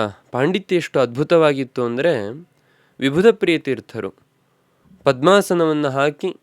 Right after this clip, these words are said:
ಅಥವಾ ವೀರಾಸನದಲ್ಲಿ ಕುಳಿತು ಪಾಠವನ್ನ ಆರಂಭ ಮಾಡಿದ್ರೆ ಪುಸ್ತಕವನ್ನೇ ಇಟ್ಕೊಳ್ತಾ ಇರ್ಲಿಲ್ಲ ಅಂತ. ಪುಸ್ತಕ ನಿರಪೇಕ್ಷವಾಗಿ ಸುಧಾದಿ ಉದ್ಗ್ರಂಥಗಳ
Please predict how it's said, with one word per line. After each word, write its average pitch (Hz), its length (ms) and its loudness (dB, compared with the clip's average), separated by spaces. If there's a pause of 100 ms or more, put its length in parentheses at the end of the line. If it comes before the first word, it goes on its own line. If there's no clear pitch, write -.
(180)
ಅಥವಾ 156 300 0
ವೀರಾಸನದಲ್ಲಿ 143 1040 2
ಕುಳಿತು 165 720 0
ಪಾಠವನ್ನ 165 500 0
ಆರಂಭ 147 420 2
ಮಾಡಿದ್ರೆ 143 520 -2 (680)
ಪುಸ್ತಕವನ್ನೇ 196 720 2
ಇಟ್ಕೊಳ್ತಾ 131 500 0
ಇರ್ಲಿಲ್ಲ 110 380 -4
ಅಂತ. 92 280 -12 (600)
ಪುಸ್ತಕ 202 440 -4
ನಿರಪೇಕ್ಷವಾಗಿ 151 1500 0 (1400)
ಸುಧಾದಿ 165 500 0
ಉದ್ಗ್ರಂಥಗಳ 151 720 0